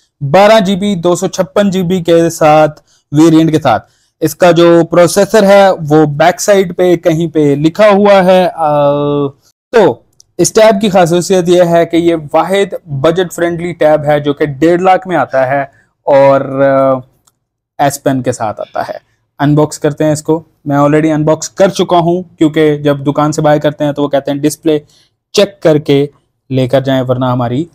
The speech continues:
जिम्मेदारी नहीं होगी। तो इसको साइड पे रखते हैं। सबसे पहले हम बात करते हैं इसके बॉक्स कंटेंट की। As per as requirement हमारे पास चार्जर उन्होंने नहीं दिया, हमें चार्जर खुद से बाय करना पड़ेगा। ये पेन है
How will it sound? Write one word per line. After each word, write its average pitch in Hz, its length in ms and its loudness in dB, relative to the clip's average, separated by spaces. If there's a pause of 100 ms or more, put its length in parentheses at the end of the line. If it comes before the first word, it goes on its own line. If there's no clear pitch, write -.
(220)
जिम्मेदारी 120 520 -4
नहीं 117 240 -10
होगी। - 280 -18 (460)
तो 233 260 0 (320)
इसको 160 260 -2
साइड 160 320 0
पे 180 60 0
रखते 170 240 -2
हैं। 185 180 -4 (140)
सबसे 143 300 -4
पहले 143 300 0
हम 139 240 -6
बात 156 240 0
करते 160 280 -2
हैं 160 360 -2
इसके 151 240 -6 (220)
बॉक्स 170 560 0
कंटेंट 170 540 -2
की। 147 240 -2 (500)
As 190 540 0 (800)
per 170 140 4 (120)
as 156 320 0
requirement 165 640 0
हमारे 139 240 -2
पास 135 280 -4
चार्जर 135 320 -2
उन्होंने 123 320 -8
नहीं 113 240 -10
दिया, 113 300 -8 (340)
हमें 160 140 0
चार्जर 139 360 0
खुद 185 240 -6
से 156 140 -2
बाय 123 180 -2
करना 117 260 -8
पड़ेगा। 107 380 -4 (440)
ये 165 340 0
पेन 185 300 -2
है 151 280 -2